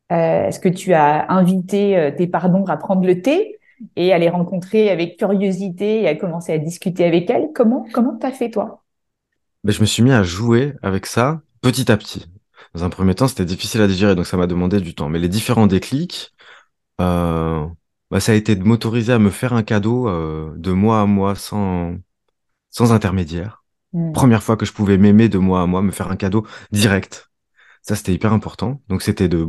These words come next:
Speaker 2: de m'installer en Bretagne, alors que j'étais pas du tout de cet endroit-là, euh, à l'origine. Et je me sentais tellement chez moi que, en fait, il suffisait de prendre un temps pour m'écouter, pour avoir cette information-là,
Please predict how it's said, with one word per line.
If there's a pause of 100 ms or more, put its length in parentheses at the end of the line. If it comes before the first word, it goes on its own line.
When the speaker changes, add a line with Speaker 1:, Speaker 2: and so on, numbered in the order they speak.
(100)
Speaker 2:
de
m'installer
en
Bretagne, (260)
alors
que
j'étais
pas
du
tout
de (340)
cet
endroit-là,
euh, (600)
à
l'origine. (880)
Et
je
me
sentais
tellement
chez
moi (400)
que,
en
fait,
il
suffisait
de
prendre
un
temps (600)
pour
m'écouter, (1040)
pour
avoir
cette
information-là,